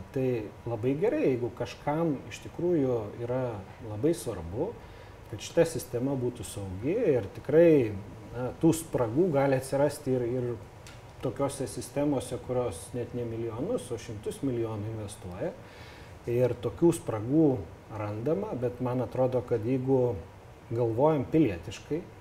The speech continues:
tai tuos duomenis reikėtų ne pasižiūrėti, bet iš tikrųjų informuoti, na, pirmiausia, gal ne žurnalistus, ar susukti filmuką, per kurį aiškiai matosi, kaip galima per tą spragą prisijungti prie sistemos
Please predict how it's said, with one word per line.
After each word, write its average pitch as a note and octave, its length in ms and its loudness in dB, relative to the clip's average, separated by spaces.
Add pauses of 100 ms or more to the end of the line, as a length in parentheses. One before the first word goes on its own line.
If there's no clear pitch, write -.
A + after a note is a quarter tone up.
(640)
tai C3+ 160 2
tuos C3 240 2
duomenis D#3 520 4
reikėtų C3 500 0 (140)
ne D3+ 200 6
pasižiūrėti, G#2 920 -4 (640)
bet A#2+ 200 -4
iš G#2+ 160 -10
tikrųjų D3 460 0 (180)
informuoti, C3 840 2 (580)
na, C3 140 -2 (240)
pirmiausia, B2 580 0
gal B2+ 240 2
ne B2+ 160 0
žurnalistus, A#2+ 840 0 (100)
ar A#2+ 160 -2
susukti - 560 -6
filmuką, C3 560 0
per A2 240 -8
kurį C3 220 2 (260)
aiškiai D3+ 440 -2
matosi, B2+ 520 -6
kaip A2 240 -4
galima B2+ 400 -2
per A2+ 160 -6
tą G#2+ 160 -8
spragą A2+ 520 -4
prisijungti B2+ 800 -4
prie A2 200 -4
sistemos G2 640 -8